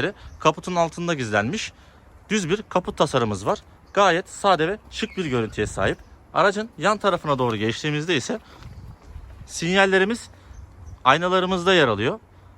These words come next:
Orijinalde on altı inç jant bulunurken aracın sahibi R otuz ikiye çevirmesinden kaynaklı on sekiz inç jant takmış. Herhangi bir sürtme yapmıyor. Gayet güzel bir görüntüye sahip bu araç.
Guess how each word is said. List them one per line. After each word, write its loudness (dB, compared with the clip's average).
Orijinalde 2
on 2
altı 4
inç -6
jant 0
bulunurken -2
aracın 4
sahibi 2
R 6
otuz -2
ikiye -4
çevirmesinden 0
kaynaklı 0
on 2
sekiz -2
inç -10
jant 2
takmış. 0
Herhangi 2
bir -4
sürtme -2
yapmıyor. 0
Gayet 4
güzel 4
bir 0
görüntüye -2
sahip 0
bu 0
araç. 2